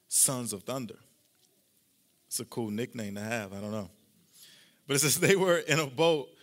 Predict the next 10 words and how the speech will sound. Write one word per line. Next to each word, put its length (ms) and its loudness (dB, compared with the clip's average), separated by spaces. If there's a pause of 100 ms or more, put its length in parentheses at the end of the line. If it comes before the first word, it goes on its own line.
(100)
with 140 0
their 120 0
father 420 0
Zebedee, 640 -2 (640)
preparing 540 0
their 160 -2
nets. 560 -4 (180)
Jesus 400 -2
called 320 -4
them, 260 -4